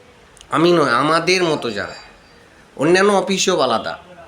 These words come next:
অন্তত টিচিং লাইনে যারা স্যার, মাস্টারমশাই, ম্যাডাম, দিদিমণি ইত্যাদি, তাদের অনেক কিছু ত্যাগ করতে হয়, অনেক কিছু,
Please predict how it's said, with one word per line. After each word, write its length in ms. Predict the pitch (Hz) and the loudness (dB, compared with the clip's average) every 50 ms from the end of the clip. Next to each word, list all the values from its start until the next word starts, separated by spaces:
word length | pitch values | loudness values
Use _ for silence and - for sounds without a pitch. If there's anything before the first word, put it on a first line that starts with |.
| - - 123 | -14 -10 -10
অন্তত 320 | 139 139 160 170 175 - - | -8 -8 -6 -8 -8 -6 -8
টিচিং 400 | 185 180 - - 202 185 180 165 | -8 -6 -6 -4 -2 0 0 2
লাইনে 380 | 147 127 110 98 95 92 101 | 0 0 -2 -4 -6 -8 -6
যারা 420 | 107 113 117 120 120 113 107 - - - - - - - - - | -2 -2 0 0 0 0 -2 -4 -10 -20 -20 -20 -20 -20 -12 -8
স্যার, 420 | - - 123 131 131 131 131 131 | -6 -4 0 0 2 2 0 0
মাস্টারমশাই, 600 | 127 120 117 113 - 123 123 127 117 - - 120 | -2 -4 -6 -6 -6 -8 -8 -8 -8 -8 -6 -6
ম্যাডাম, 500 | 120 113 113 113 113 120 120 120 120 113 | -4 -4 -2 -2 -2 -2 -2 -2 -4 -6
দিদিমণি 640 | 113 - - 104 107 98 107 113 117 123 120 120 117 | -8 -10 -12 -12 -10 -8 -8 -8 -8 -8 -8 -8 -8
ইত্যাদি, 400 | 107 95 - - 101 87 - - - - - - - - - - - - - - | -10 -12 -14 -14 -14 -14 -14 -18 -20 -20 -20 -20 -20 -20 -20 -20 -20 -20 -12 -8
তাদের 320 | 131 139 143 165 170 156 | -6 -4 -2 -2 -2 -2
অনেক 340 | 143 139 151 165 175 175 175 | -2 -2 -2 -2 -2 -4 -4
কিছু 240 | - 147 - - 151 - | -8 -10 -10 -10 -8 -6
ত্যাগ 200 | - 131 123 110 - - | -4 -4 -4 -6 -8 -14
করতে 300 | 113 - - - - 104 | -20 -20 -20 -18 -16 -12
হয়, 260 | 92 90 87 87 - - | -12 -12 -12 -12 -12 -6
অনেক 260 | 127 143 160 160 160 | -4 -2 -2 -2 -4
কিছু, 400 | - 165 147 - - 160 160 160 | -6 -10 -10 -10 -10 -10 -12 -12